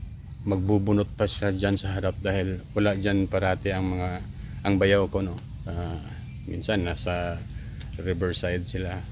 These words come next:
I mean, sa ma-, malapit na sa, ano, no,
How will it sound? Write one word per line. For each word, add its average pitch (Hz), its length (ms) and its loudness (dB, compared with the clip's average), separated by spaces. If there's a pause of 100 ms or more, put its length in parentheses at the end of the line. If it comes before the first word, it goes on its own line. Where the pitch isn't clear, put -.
(840)
I 95 80 4
mean, 92 240 4
sa 87 480 0 (1300)
ma-, 92 240 0
malapit 95 480 2
na 95 80 -2
sa, 92 240 2
ano, 95 160 0
no, 95 160 -2